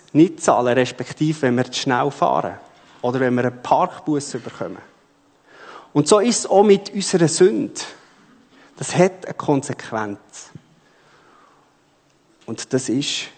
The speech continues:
der Tod. Und vielleicht gefällt es uns nicht. Und vielleicht gibt's auch einige, die sagen, „Ja, aber das ist doch eher ein Märchen.“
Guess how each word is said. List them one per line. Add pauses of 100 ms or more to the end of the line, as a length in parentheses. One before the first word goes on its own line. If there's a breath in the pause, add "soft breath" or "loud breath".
(140)
der
Tod. (280)
Und
vielleicht
gefällt
es
uns
nicht. (220)
Und
vielleicht
gibt's
auch
einige,
die
sagen,
„Ja,
aber (500 loud breath)
das
ist (340)
doch
eher
ein
Märchen.“